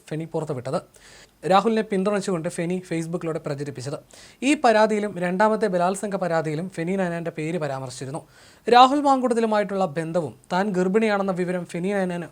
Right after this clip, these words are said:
അറിയാമെന്ന് പരാതിക്കാരി മൊഴി നൽകിയിരുന്നു. ഫെനി നൈനാൻ നിർദ്ദേശിച്ചതനുസരിച്ച് ഒന്നിലധികം തവണ രാഹുൽ മാങ്കൂട്ടത്തിന്റെ അക്കൗണ്ടിലേക്ക് പണം അയച്ചിട്ടുണ്ടെന്ന് അതിജീവിത മൊഴി നൽകിയിരുന്നു.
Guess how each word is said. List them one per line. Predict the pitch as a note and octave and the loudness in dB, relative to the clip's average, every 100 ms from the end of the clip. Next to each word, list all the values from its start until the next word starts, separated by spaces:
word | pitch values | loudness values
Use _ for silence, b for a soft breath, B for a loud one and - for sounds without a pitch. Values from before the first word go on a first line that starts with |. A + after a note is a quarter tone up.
| D3+ | -6
അറിയാമെന്ന് | D3+ F#3 F#3+ F3+ F3+ | -2 0 0 -2 -4
പരാതിക്കാരി | D#3 E3+ E3+ D#3+ E3 | -2 -2 -4 -6 -6
മൊഴി | D#3 E3 D#3 | -6 -4 -6
നൽകിയിരുന്നു. | B2+ C3+ D3 - _ B B B B B | -6 -6 -6 -6 _ B B B B B
ഫെനി | - C#4+ D#4+ | 2 4 4
നൈനാൻ | D#4 C#4+ C4+ A#3+ | 4 2 0 0
നിർദ്ദേശിച്ചതനുസരിച്ച് | G#3 G#3 A3+ A#3 G3 F#3+ F3 D3+ C#3 | 2 2 2 2 -2 -4 -4 -6 -6
ഒന്നിലധികം | F3+ A#3+ A#3+ G#3+ G#3 | -4 0 0 0 -2
തവണ | G3 F#3+ F3+ | -2 0 0
രാഹുൽ | F3 F3+ G#3 | 0 0 -2
മാങ്കൂട്ടത്തിന്റെ | G3 F#3 F3+ F3+ F3 | -2 -2 -4 -4 -4
അക്കൗണ്ടിലേക്ക് | D#3+ F3+ F3 F3+ F3 | -4 -6 -4 -6 -6
പണം | F3 F#3 F#3 | -6 -4 -4
അയച്ചിട്ടുണ്ടെന്ന് | F3 F3 E3+ D#3+ E3+ | -4 -6 -8 -8 -8
അതിജീവിത | D#3 D#3+ E3 E3 | -8 -8 -8 -6
മൊഴി | E3+ E3 F3+ | -6 -4 -2
നൽകിയിരുന്നു. | D#3+ C#3 C#3+ D3+ | -2 -4 -6 -8